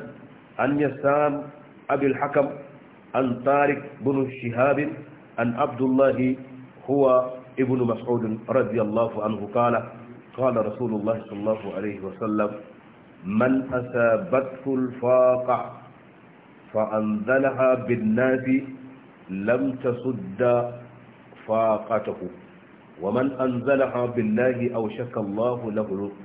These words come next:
بالغنى، إما غنى عاجل وإما غنى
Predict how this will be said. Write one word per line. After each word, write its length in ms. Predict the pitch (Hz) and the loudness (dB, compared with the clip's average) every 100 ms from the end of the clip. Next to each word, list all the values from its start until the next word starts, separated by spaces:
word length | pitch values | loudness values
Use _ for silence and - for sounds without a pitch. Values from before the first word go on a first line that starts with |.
| - - | -18 -8
بالغنى، 420 | 107 95 120 107 - - - - - - - - - - - - - - - - | -6 -2 -2 -2 -6 -14 -18 -18 -20 -20 -20 -20 -20 -20 -20 -20 -20 -20 -20 -14
إما 380 | - 143 139 139 139 135 - - - 110 | -4 0 4 4 4 2 -2 -14 -16 -10
غنى 380 | 104 147 139 131 120 | 0 2 4 4 4
عاجل 440 | 131 143 135 151 160 156 - - - | 4 4 4 2 0 -2 -12 -16 -6
وإما 460 | 107 135 139 127 123 | -4 -2 0 2 2
غنى 440 | 113 123 135 123 | 2 2 4 4